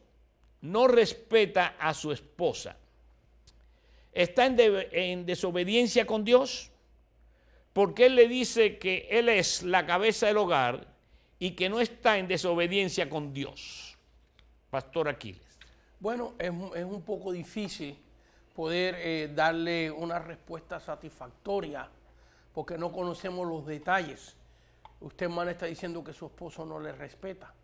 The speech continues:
Speaker 2: No sabemos los detalles, no sabemos qué es lo que pasó. En una consejería matrimonial necesitamos escuchar los detalles. Eh, pero es el trabajo del hombre, aunque sea la cabeza,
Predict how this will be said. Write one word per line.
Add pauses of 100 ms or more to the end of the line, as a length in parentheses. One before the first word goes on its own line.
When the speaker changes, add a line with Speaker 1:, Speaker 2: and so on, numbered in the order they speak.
(360)
Speaker 2:
No
sabemos
los
detalles,
no
sabemos
qué
es
lo
que
pasó. (460)
En
una
consejería
matrimonial
necesitamos
escuchar
los
detalles. (800)
Eh, (100)
pero (800)
es
el
trabajo (480)
del
hombre,
aunque
sea
la
cabeza,